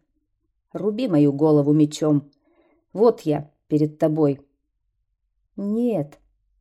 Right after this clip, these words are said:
отвечает незнакомый богатырь, «не стану я мечом рубить твою голову. Живи, Добрыня Никитич, сто лет».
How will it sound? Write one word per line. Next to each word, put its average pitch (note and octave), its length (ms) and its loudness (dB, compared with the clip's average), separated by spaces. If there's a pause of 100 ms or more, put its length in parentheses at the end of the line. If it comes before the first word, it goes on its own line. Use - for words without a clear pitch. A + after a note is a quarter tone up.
отвечает D3+ 560 -4
незнакомый D#3 500 -4
богатырь, D3+ 580 -6 (440)
«не A#3 180 -2
стану D#4+ 440 4
я A3+ 180 6
мечом A3 420 0
рубить G3+ 320 -2
твою G#3 300 4
голову. E3 680 0 (520)
Живи, D#3 520 -2
Добрыня A3 480 2
Никитич, F3 640 -8
сто - 400 -4
лет». A#3 580 0